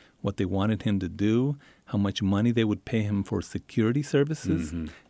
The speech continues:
Speaker 1: He had no choice but to pay them. And, and then they also said, "This is, these are how much drugs you're going to sell at these music festivals you've created."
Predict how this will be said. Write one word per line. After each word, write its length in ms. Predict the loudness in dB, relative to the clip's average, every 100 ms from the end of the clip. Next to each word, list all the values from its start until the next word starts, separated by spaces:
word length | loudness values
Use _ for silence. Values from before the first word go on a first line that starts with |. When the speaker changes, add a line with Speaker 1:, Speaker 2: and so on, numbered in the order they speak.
| -2
Speaker 1:
He 160 | 4
had 140 | 6 6
no 100 | 2
choice 320 | 4 2 2 -4 -12 _ _ _ _ _
but 280 | 2 2 4
to 80 | 0
pay 220 | 0 -2
them. 240 | -2 -6 -8 -16 -20 -20 _ 0
And, 400 | 2 4 4 2
and 140 | 2
then 100 | 4
they 120 | 6
also 280 | 4 2 0
said, 400 | 0 2 2 2
"This 180 | -2 -2
is, 80 | -4
these 240 | -2 0 0
are 80 | -2
how 140 | 0
much 320 | -2 -4 -10 -14 -20 _ _ -10
drugs 380 | 0 0 0 -2
you're 80 | -2
going 240 | 0 0
to 60 | -2
sell 340 | -2 2 2
at 140 | 0 0
these 180 | 0 2
music 380 | 2 2 -2
festivals 600 | -4 -4 -2 -4 -4 -2
you've 180 | -4 -6
created." 560 | -4 0 2 2 -2